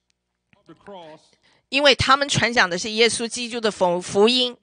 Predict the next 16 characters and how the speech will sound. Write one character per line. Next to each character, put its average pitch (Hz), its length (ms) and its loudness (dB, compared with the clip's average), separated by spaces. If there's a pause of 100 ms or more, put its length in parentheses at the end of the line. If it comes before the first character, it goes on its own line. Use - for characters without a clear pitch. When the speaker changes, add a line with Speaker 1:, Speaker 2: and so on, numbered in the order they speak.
(360)
Speaker 2:
他 294 100 6
们 302 80 4
会 285 60 8
了 214 180 6
解 214 160 0
两 165 180 0
件 240 220 -4
事 254 180 0
情， 170 280 -10 (340)
因 320 140 -2
为 233 60 4
他 - 140 -2
们 262 120 -4
知 277 160 -6
道 277 180 6
说 220 300 0